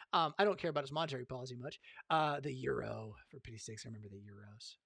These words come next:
That was so sad. It seemed like a great idea. It kinda was a great idea, but so sad. Like, the identity of a culture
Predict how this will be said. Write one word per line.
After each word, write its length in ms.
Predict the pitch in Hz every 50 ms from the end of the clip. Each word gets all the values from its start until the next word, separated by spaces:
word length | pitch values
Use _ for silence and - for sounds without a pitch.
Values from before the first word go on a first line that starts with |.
| _ -
That 60 | 277
was 100 | 269 -
so 140 | - 165 143
sad. 440 | - - - - 104 101 - 104 127
It 80 | 160
seemed 200 | - - 320 320
like 120 | 311 254 214
a 40 |
great 200 | 180 175 202 196
idea. 260 | 175 165 147 147 147 143
It 60 | 143
kinda 200 | - 254 285 254
was 220 | 185 165 160 160
a 40 | 170
great 180 | 151 151 147 135
idea, 340 | 131 131 123 123 120 117 - _ _ _ _ _ _ _ _ -
but 100 | - 285
so 120 | - 392
sad. 560 | - - - - 117 120 123 143 147 143 135 131
Like, 260 | 131 131 - 190 185
the 120 | 196 220
identity 600 | 214 202 185 214 247 269 277 254 233 190 160 - _ -
of 140 | 175 170 170
a 40 |
culture 560 | - - 170 180 190 - - 214 151 139 139